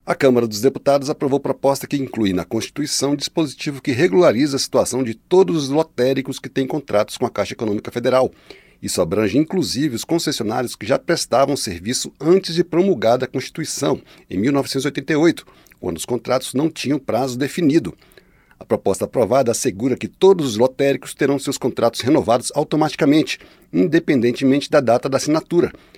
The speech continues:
Isso significa que as permissões atuais terão data de validade de vinte anos, renováveis por igual período, mesmo que os contratos tenham sido firmados quando não havia prazo estipulado. Esse prazo já é previsto em uma lei aprovada pelo Congresso em dois mil e quinze,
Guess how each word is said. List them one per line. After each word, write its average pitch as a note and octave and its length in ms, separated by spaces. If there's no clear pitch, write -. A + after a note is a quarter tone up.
Isso A#2+ 160
significa A#2 480
que - 80
as G#2 80
permissões G2 540
atuais B2+ 400
terão B2 240
data A2 260
de F2 80
validade F#2+ 480
de F#2+ 80
vinte C#3 340
anos, D#3 380
renováveis C3+ 640
por C#3+ 180
igual A2+ 300
período, D3+ 500
mesmo D#3+ 380
que D3 80
os C#3+ 100
contratos C3 520
tenham C#3+ 160
sido F#2+ 180
firmados C3 500
quando C#3+ 220
não D#3+ 180
havia C#3 400
prazo A2+ 380
estipulado. C3 640
Esse - 180
prazo G#2+ 300
já B2+ 180
é C3 80
previsto C#3 480
em D3 40
uma C#3+ 120
lei A#2 140
aprovada B2 340
pelo C3+ 160
Congresso C3 480
em C#3 40
dois B2+ 160
mil C3 80
e E3 40
quinze, E3 460